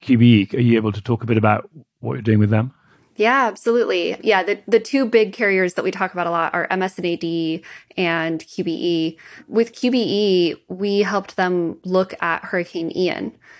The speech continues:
Speaker 2: So Q B E has, you know, quite a bit of their portfolio on the East Coast of the U S. And so Hurricane Ian was a large-scale event. And so being able to, you know, while leading into the storm,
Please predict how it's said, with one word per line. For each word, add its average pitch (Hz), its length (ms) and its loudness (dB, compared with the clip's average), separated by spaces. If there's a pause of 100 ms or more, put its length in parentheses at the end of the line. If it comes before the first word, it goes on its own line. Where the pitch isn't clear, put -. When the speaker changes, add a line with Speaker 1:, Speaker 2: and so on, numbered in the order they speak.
Speaker 2:
So 196 240 0
Q 208 200 -2
B 214 60 2
E 190 280 2
has, 170 720 -2
you 190 100 -4
know, 175 80 -4
quite 190 240 -2
a - 20 -4
bit 185 100 -2
of 170 60 -2
their 160 100 -2
portfolio 185 840 0
on 170 160 -4
the - 120 -6
East - 200 -8
Coast 170 260 -8
of - 60 -20
the 170 80 -4
U 160 160 -4
S. 190 420 -6 (380)
And 202 120 -2
so 196 120 0
Hurricane 208 400 -2
Ian 180 200 0
was 165 120 -6
a 170 60 -4
large-scale 156 500 -8
event. - 420 -14 (180)
And 185 140 -4
so 190 160 -4
being 214 300 2
able 202 240 0
to, 175 500 -4 (380)
you 180 80 0
know, 165 80 2
while 185 300 2
leading 202 400 0
into 208 180 0
the 180 120 -4
storm, 214 480 -2